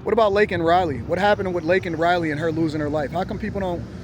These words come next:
acknowledge the fact that there's a lot of crime and the police officers that was being hurt over in New York and all of the taxpayer money that was being given out in Chicago and all of the funding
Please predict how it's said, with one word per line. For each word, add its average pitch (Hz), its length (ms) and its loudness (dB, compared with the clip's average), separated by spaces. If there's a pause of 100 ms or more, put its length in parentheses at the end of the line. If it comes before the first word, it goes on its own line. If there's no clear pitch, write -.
(240)
acknowledge 180 520 -2
the 165 60 -2
fact 175 240 0
that - 80 -6
there's 175 200 2
a 160 40 -2
lot 165 220 -2
of - 100 -8
crime 175 360 0
and 151 100 -2
the - 60 -4
police 185 260 0
officers 170 440 -2
that 165 120 -2
was 151 140 -6
being 160 160 -2
hurt 170 180 0
over 151 180 -2
in 147 60 -2
New 147 80 -2
York 156 400 0
and 131 180 -4 (640)
all 196 180 -2
of 185 80 -4
the 170 60 -2
taxpayer 185 480 0
money 175 260 0
that 165 140 0
was 156 160 -4
being 160 280 0
given 165 200 2
out 165 140 -2
in 156 60 -6
Chicago 160 760 -4
and 120 160 -8 (440)
all 185 180 0
of 175 60 -2
the 160 60 -4
funding 170 540 0